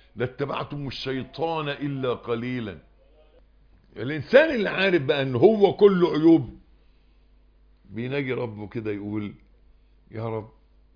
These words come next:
أنا عبدك المذنب الحقير الضعيف، خلقتني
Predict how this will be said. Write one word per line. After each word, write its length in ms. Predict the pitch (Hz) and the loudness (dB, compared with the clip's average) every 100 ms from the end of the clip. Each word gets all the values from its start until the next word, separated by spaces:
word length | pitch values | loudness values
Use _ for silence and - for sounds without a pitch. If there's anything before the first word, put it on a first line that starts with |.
| _ _ _ _ _ 117 | _ _ _ _ _ -10
أنا 160 | 117 | -8
عبدك 460 | 104 123 107 107 - | -8 -10 -10 -10 -10
المذنب 800 | 104 98 110 95 90 98 92 95 | -10 -8 -8 -10 -12 -12 -12 -12
الحقير 880 | 95 - - 95 - 113 117 110 98 | -14 -16 -18 -18 -14 -8 -6 -4 -6
الضعيف، 840 | 92 82 90 87 101 98 - - _ - - - - - - - _ _ - | -10 -12 -12 -10 -8 -10 -12 -20 _ -20 -20 -20 -20 -20 -20 -20 _ _ -18
خلقتني 960 | - 127 123 113 - 156 165 156 - | -8 -6 -6 -8 -8 -8 -6 -8 -12